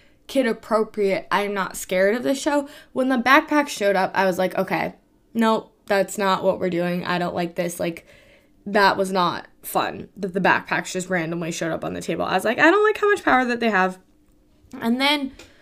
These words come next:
though, like, as we're getting into this mystery and seeing how creepy Watt Management is, we're also realizing that all of Pop Pop friends, Pop Pop's friends have passed away at very, very young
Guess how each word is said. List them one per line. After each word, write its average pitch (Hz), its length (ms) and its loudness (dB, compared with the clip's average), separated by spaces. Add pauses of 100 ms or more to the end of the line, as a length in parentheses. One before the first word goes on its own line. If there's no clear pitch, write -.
(360)
though, 214 340 8
like, 208 200 4
as 202 200 0
we're 220 120 0
getting 220 340 0
into 202 240 -4
this 185 220 -4
mystery 311 340 2
and 208 100 0
seeing 220 200 -2
how 214 160 -2
creepy 190 240 -2
Watt 170 240 -2
Management 294 500 -2
is, 196 300 2 (300)
we're 233 160 -2
also 220 300 4
realizing 202 440 2
that 190 200 -2
all 190 180 4
of 190 100 0
Pop 175 220 -4
Pop - 180 -6
friends, 277 500 -2 (440)
Pop - 260 2
Pop's - 240 -4
friends 240 280 -4
have 214 160 -4
passed 185 340 -2
away 180 600 2 (680)
at 214 160 -2
very, 202 320 6
very 185 460 2 (360)
young 185 480 2